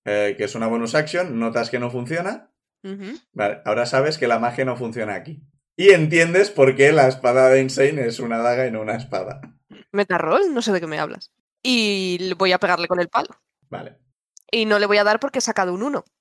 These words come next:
Speaker 1: <laughs> Estás sorprendida por el tema de, ¡ah, mi magia!
Speaker 2: Adiós mío, ¿y ahora qué hago yo sin magia?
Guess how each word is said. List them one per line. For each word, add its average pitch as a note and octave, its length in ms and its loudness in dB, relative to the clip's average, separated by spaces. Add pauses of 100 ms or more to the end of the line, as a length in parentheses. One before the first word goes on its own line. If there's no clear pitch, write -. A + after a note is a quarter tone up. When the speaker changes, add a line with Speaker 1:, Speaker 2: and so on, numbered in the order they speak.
(280)
Speaker 1:
<laughs> - 1700 4
Estás F#3 320 8
sorprendida G3 680 8
por F3+ 140 6
el F3+ 80 -4
tema F#3+ 180 4
de, F#3+ 140 8
¡ah, A4 200 6
mi A#3 120 2
magia! - 580 6 (960)
Speaker 2:
Adiós D#4 240 4
mío, F4+ 140 4
¿y D4+ 80 0
ahora D#4 140 4
qué G4+ 120 0
hago D#4+ 120 2
yo D#4+ 160 0
sin F4 160 -2
magia? C4 360 -2